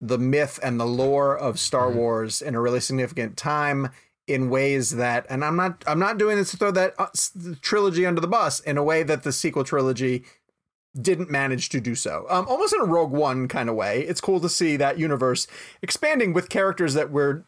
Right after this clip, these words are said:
Speaker 1: that we are committed to at this point now, thanks to a full season. And maybe that's the episodic nature of it. But Mandalorian looks amazing. Like, he, the armor looks great. Um, the relationship's already formed with the child. Jakey is our resident Star Wars guy. Uh,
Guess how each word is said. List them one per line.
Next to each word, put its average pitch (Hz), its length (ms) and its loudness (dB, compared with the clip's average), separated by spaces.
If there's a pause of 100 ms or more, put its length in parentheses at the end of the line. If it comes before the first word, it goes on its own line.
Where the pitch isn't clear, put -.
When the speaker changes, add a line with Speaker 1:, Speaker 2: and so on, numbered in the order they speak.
(120)
Speaker 1:
that 143 280 -2
we 151 200 2
are 135 360 2
committed 262 380 -2
to 113 140 -2
at 101 80 -8
this 120 120 -8
point 117 200 -4
now, 110 160 -4
thanks 123 240 -6
to 127 140 -2
a 123 40 -4
full 131 180 -2
season. 185 320 -2
And 160 60 0
maybe 220 220 0
that's 175 220 0
the 170 100 0
episodic 131 520 -2
nature 107 320 -4
of 104 100 -4
it. 165 140 -2 (680)
But 190 100 -4
Mandalorian 185 520 0
looks 170 180 -2
amazing. 143 440 -4
Like, - 200 -8
he, 156 160 -4 (240)
the - 100 -4
armor 190 320 2
looks 185 200 -2
great. 185 400 -2 (420)
Um, 120 480 0
the 117 120 -2
relationship's 156 500 -2
already 156 240 2
formed 151 520 0
with 160 200 -2
the 143 60 -6
child. 147 560 0 (380)
Jakey 185 360 2
is 170 100 2
our 160 160 4
resident 160 500 0
Star 160 440 0
Wars 151 280 0
guy. 175 400 0 (420)
Uh, 143 480 2